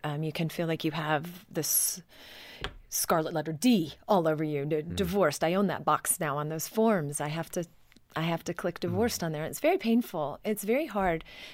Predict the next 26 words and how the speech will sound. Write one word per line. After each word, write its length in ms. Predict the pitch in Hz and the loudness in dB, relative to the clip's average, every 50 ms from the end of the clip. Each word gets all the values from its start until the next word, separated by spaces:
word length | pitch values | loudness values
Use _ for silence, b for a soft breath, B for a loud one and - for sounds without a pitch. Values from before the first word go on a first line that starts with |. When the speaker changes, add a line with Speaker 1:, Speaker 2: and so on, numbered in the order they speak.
| B B B _ _ | B B B _ _
Speaker 1:
you 120 | 185 185 175 | -2 0 0
know, 80 | 170 | 0
very 220 | 170 190 202 226 233 | 0 0 2 2 2
difficult, 520 | 202 190 - - 185 - - 175 175 - | 2 0 -2 -2 -6 -6 -6 -6 -6 -6
challenging, 600 | - - 156 160 180 180 185 180 - 175 175 175 165 | -6 -6 -6 -4 -2 -2 -2 -2 -2 -2 -2 -4 -2
painful 360 | - 170 190 202 196 - 185 | -2 0 0 0 0 -2 -4
circumstances. 1000 | 175 - 185 175 - 175 170 - - 170 160 156 - - 165 160 160 156 - - B B B B B B B - | -2 -2 -2 -2 -2 -4 -4 -2 -4 -4 -4 -4 -4 -4 -4 -4 -2 -2 -4 -6 B B B B B B B -2
And 120 | 185 180 | -2 -2
to 80 | 170 175 | -2 -2
come 220 | - 220 233 233 | -2 2 2 4
on 100 | 233 208 | 4 4
this 240 | 202 185 170 - - - | 2 0 -2 -4 -6 -6
other 180 | - 180 190 175 | -6 -4 -4 -4
side 260 | - - 190 190 190 | -4 -2 -2 0 0
and 140 | 180 175 175 | 0 0 0
you 100 | 175 160 | -2 0
have 180 | 175 165 170 170 | 0 0 0 0
this 160 | 180 - - | -4 -4 -2
new 160 | 190 180 185 | -2 -2 0
label 400 | 165 165 165 196 196 160 135 - - | 0 0 0 0 0 -2 -6 -6 -6
that 120 | 156 131 - | -6 -4 -4
you 120 | 175 175 | -2 -2
don't 200 | 185 185 175 - | -2 -2 -4 -4
really 220 | 170 165 160 151 | -4 -2 -2 -2
wanna 220 | 147 156 156 151 147 | -2 -2 -2 -2 -2
have. 340 | 151 156 147 135 131 - | -2 -2 -4 -4 -6 -8